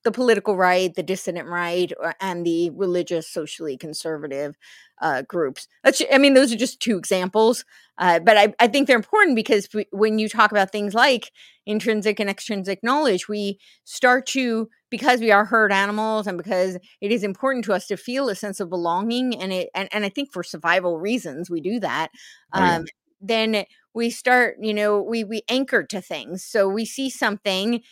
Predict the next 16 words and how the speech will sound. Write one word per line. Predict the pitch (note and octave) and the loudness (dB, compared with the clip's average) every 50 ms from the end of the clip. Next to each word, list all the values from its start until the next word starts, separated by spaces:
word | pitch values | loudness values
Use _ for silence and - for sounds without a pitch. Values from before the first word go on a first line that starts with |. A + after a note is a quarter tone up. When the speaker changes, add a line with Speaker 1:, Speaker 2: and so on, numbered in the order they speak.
| _ _ _ _ | _ _ _ _
Speaker 1:
and | - G#3 G#3 G3 G3 F#3+ G3 | -2 0 0 2 0 0 -2
it | - G#3+ A3 | -2 -2 -2
may | A3 A3 G#3+ G3+ | -2 -2 -2 -4
anchor | E3 A3+ A3+ - A3 A3 G#3 | -4 -4 -4 -4 -4 -4 -4
to | - G#3 | -4 -6
something | - - A3 G3+ G3 - G#3 G3 F#3 | -8 -6 -8 -8 -6 -6 -6 -4 -2
that | F#3 F3 | -2 -2
we | G3 G3+ | -4 -6
do | E3 G#3 A#3+ C#4 D#4+ F4 | -6 -4 -4 -2 -2 -2
have | D4 B3+ G3+ F#3 F3+ F3 D#3 | 0 0 2 2 2 0 -2
some | - - F3 E3+ | -4 -8 -8 -6
intrinsic | F3 F3+ F#3 - G3 F3 F3 E3 E3+ C#3 D3 | -6 -8 -8 -8 -8 -8 -8 -8 -8 -8 -8
knowledge | E3+ D#3+ D#3 D#3+ E3+ E3 D#3+ D#3+ - - _ _ _ _ _ _ | -8 -6 -4 -4 -4 -4 -6 -6 -10 -16 _ _ _ _ _ _
pertaining | - F#3 - G#3 A3 B3+ C#4+ D4 G#3+ E3+ | -10 -8 -6 -4 -2 0 0 0 -2 -4
to. | - F#3 D#3+ D#3 E3+ F#3 G3 F#3+ _ _ _ _ _ _ _ _ - | -4 -4 -2 -2 0 -2 -4 -6 _ _ _ _ _ _ _ _ -4
Uh, | F#3+ F3+ F3 F3+ | -2 0 0 -2